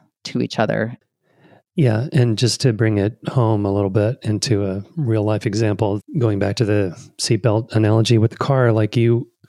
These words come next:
Speaker 2: you don't really notice the seatbelt until you really need it. So with listening generously, it seems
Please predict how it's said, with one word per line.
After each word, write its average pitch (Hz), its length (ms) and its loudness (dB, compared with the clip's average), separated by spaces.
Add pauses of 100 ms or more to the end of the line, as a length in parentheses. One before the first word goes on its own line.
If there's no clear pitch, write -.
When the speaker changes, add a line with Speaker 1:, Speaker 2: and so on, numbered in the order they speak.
(580)
Speaker 2:
you 139 100 2
don't 123 100 2
really 113 360 2 (440)
notice 113 460 0
the 123 80 -6
seatbelt 107 520 0 (220)
until 107 420 0
you 101 120 0
really 95 180 -2
need 92 200 -4
it. 107 180 -6
So 101 380 0 (760)
with 117 280 2
listening 139 300 2
generously, 107 680 2 (480)
it 117 180 2
seems - 640 0